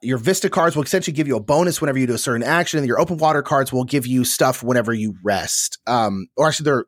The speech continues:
they're immediate things that you get when you put 'em in. And it's just really, really cool. And you're essentially doing set collection. You're trying to collect all these kind of sets. And then it's just,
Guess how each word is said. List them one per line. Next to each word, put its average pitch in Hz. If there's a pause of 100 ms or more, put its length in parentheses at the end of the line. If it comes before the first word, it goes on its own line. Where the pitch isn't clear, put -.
(180)
they're 127
immediate 147
things 120
that 120
you 113
get 120
when 113
you 107
put 123
'em 113
in. 101 (220)
And 202
it's 233
just 269
really, 269
really 196
cool. 196
And 156
you're 143
essentially 170
doing 190
set -
collection. 147
You're 143
trying 156
to 139
collect 135
all 127
these 131
kind 120
of 98
sets. 180 (320)
And 185
then 190
it's 160
just, -